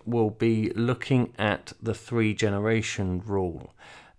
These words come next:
and whether this is a myth or whether it is a reality. Um, for those unfamiliar, it's effectively rags to riches and back again in three generations. And there are some statistics that are very often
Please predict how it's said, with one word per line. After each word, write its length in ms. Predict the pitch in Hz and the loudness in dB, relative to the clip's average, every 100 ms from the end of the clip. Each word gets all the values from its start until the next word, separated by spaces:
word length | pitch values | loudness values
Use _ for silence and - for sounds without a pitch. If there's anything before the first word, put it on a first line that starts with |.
| - | -4
and 300 | 101 98 98 | -2 0 2
whether 320 | 110 101 101 | 2 2 0
this 300 | 101 95 - | -2 -4 -6
is 380 | - 95 90 - | -4 -2 -2 -6
a 240 | - 98 95 | -6 -4 -2
myth 520 | 98 131 147 135 - - | -2 0 0 -2 -10 -8
or 260 | 95 95 | -4 -4
whether 280 | 90 95 92 | -4 -4 -4
it 280 | - 90 - | -4 -10 -8
is 220 | 95 87 | -8 -8
a 160 | - 92 | -6 -6
reality. 840 | 90 95 92 98 95 - 90 85 - - - - _ | -4 -2 -2 -2 -2 -6 -10 -10 -14 -20 -20 -20 _
Um, 260 | 95 92 92 | -10 -8 -8
for 160 | - 95 | -6 -4
those 260 | 101 98 | -2 -2
unfamiliar, 800 | 104 101 92 104 101 101 98 92 | -2 -2 -2 -4 -2 0 -2 -2
it's 320 | 92 - - - | -6 -8 -14 -12
effectively 680 | 85 - - - 95 92 | -10 -8 -8 -8 -8 -6
rags 380 | 92 95 92 90 | -2 -2 -4 -6
to 120 | - 92 | -12 -10
riches 540 | 92 92 92 87 - - | -10 -8 -10 -10 -14 -10
and 300 | 90 87 - | -8 -8 -4
back 240 | 90 - | -6 -6
again 400 | 92 90 90 92 | -8 -6 -6 -8
in 260 | - 95 90 | -8 -6 -6
three 300 | - 101 92 | -8 -8 -6
generations. 840 | 95 90 95 101 - 101 95 90 - - - - - | -4 -4 -2 -4 -4 -6 -6 -8 -14 -20 -20 -20 -14
And 220 | - 90 | -6 -2
there 160 | 92 95 | -2 0
are 200 | 95 95 | -2 -4
some 400 | - 95 92 90 | -6 -6 -4 -6
statistics 840 | - 92 - - - - 71 - | -8 -10 -8 -10 -10 -10 -12 -8
that 100 | - | -8
are 120 | 87 | -8
very 340 | 90 101 95 90 | -4 -2 0 -2
often 540 | 90 - 95 90 90 | -4 -6 -4 -4 -6